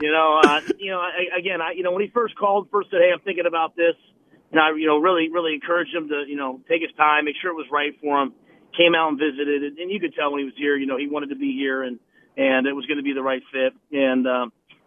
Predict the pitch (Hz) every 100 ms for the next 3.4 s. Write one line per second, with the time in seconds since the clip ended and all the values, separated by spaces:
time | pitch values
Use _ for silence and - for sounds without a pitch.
0 | - 151 131 120 123 143 135 123 113 143
1 | 135 135 127 110 107 127 - 131 127 131
2 | 135 147 143 135 139 - 139 135 139 135
3 | 131 131 131 120